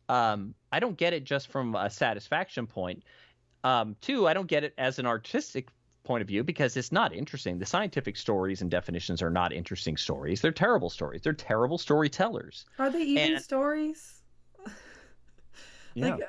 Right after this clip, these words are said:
Speaker 2: Like, like, uh, the, the, it feels for facts. Like, it just says, yeah, the science stuff of, uh, yeah, anyway. Yeah.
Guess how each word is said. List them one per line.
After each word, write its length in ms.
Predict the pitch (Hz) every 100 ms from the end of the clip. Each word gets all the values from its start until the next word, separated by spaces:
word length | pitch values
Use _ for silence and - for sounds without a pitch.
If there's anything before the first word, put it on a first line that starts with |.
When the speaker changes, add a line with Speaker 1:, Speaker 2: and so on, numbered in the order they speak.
| - 370
Speaker 2:
Like, 180 | 247 226
like, 0 |
uh, 380 | - - 285
the, 200 | 285 151
the, 240 | - 311 262
it 80 | -
feels 340 | - 349 247
for 120 | 247
facts. 640 | - 254 202 - - - -
Like, 180 | 208 196
it 120 | 196
just 160 | 208
says, 180 | 226 196
yeah, 240 | 226 233 196
the 120 | 196
science 480 | - 214 202 190 -
stuff 320 | - 202 -
of, 180 | 185 165 - - -
uh, 140 | - 247 196
yeah, 220 | 190 180
anyway. 440 | 175 165 - - - _ - -
Yeah. 240 | 220 185